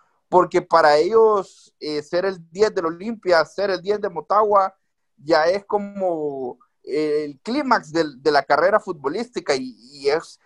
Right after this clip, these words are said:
como el inicio. No tienen, si, si acá ganan bien, si siguen así, si tienen un buen entorno, un buen entorno le va a decir, "Seguí así, no salgas, que no te compres este carro, eh,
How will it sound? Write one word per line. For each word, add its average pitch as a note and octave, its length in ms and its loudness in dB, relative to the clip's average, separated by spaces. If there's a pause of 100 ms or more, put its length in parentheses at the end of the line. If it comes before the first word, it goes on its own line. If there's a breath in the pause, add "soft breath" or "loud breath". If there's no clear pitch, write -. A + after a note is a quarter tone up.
(100)
como A#3+ 260 2
el A3+ 100 2
inicio. G3+ 640 -2 (180)
No E3+ 200 -8
tienen, A3+ 360 -6
si, F#3 280 -10 (160 soft breath)
si B3 160 2
acá C4 280 4
ganan B3+ 340 2
bien, D3+ 440 -2 (480)
si F#3+ 220 -12
siguen B3 500 2
así, F#3+ 360 -2
si D#3 260 -16
tienen A3+ 540 2 (200 loud breath)
un G3+ 200 0
buen G#3 220 4
entorno, E3 680 2 (160)
un F#3+ 140 -10
buen B3 140 2
entorno A3 300 0
le A3 120 2
va G#3+ 140 6
a - 20 6
decir, A3+ 240 -4
"Seguí F#3+ 420 -2
así, A3 520 -2 (260)
no G3 200 0
salgas, F3 800 2 (340)
que F#3+ 160 -2
no G#3 200 -2
te A3+ 120 -2
compres G#3 380 -2
este G3 240 -8
carro, F3 600 2 (280)
eh, D#3+ 500 -4